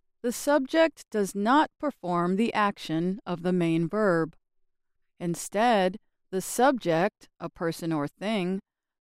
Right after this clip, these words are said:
causes the action to happen to the object, another person or thing. Causative sentences start with a subject, followed by a causative verb,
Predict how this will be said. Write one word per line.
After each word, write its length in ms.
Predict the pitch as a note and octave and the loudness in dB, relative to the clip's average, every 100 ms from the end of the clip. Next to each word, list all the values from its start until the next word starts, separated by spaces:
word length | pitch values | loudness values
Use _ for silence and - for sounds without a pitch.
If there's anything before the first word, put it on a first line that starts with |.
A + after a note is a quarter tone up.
| - | -8
causes 640 | - C4 C#4+ D4 D4+ C#4+ - | 2 4 4 2 0 -2 -4
the 180 | A#3+ - | -8 -2
action 600 | B3 C4 - C4+ C4 C4 | 0 -2 0 2 4 2
to 180 | - A3 | 0 -4
happen 640 | G#3+ D4+ E4+ F#3+ E3 E3+ | 2 2 2 0 -2 -2
to 160 | - F#3 | -4 -2
the 180 | F#3+ - | 0 2
object, 680 | A3+ A3 - D#3 C#3 _ - _ _ - | 2 0 0 -2 -2 _ -20 _ _ 0
another 400 | C#4 D#4 D4+ G3+ | 6 6 8 6
person 480 | - F#3+ F3+ F#3+ E3+ | 4 -2 0 -2 -2
or 180 | D#3+ E3 | 0 -2
thing. 500 | - E3 D3+ D3 D3 _ _ _ _ _ _ _ _ _ _ _ - | -2 -2 0 0 -4 _ _ _ _ _ _ _ _ _ _ _ -6
Causative 520 | C4 D4 D#4+ F4+ F4 - | 2 4 4 4 2 0
sentences 760 | G3+ F3+ G3 F3+ F#3+ F3+ E3+ - | -2 -2 -2 -4 -2 -2 -4 -12
start 580 | - - B3+ C4+ F3+ F3+ - _ _ | -18 -6 2 4 4 2 -2 _ _
with 180 | - F#3+ | -8 -6
a 80 | F#3+ | -6
subject, 720 | - C4+ C4+ A#3+ C4+ C4+ - _ _ _ _ _ - | -6 0 0 0 2 0 -2 _ _ _ _ _ -2
followed 540 | C#4+ D#4 G#3 F3+ F3+ - | 2 6 6 4 2 -2
by 160 | F3 E3 | -2 -2
a 120 | E3 | -2
causative 640 | - G#3 G#3 G3+ F3+ E3 | 2 4 4 2 0 -2
verb, 480 | - B3 A3 F3 F3+ | 0 2 4 2 -2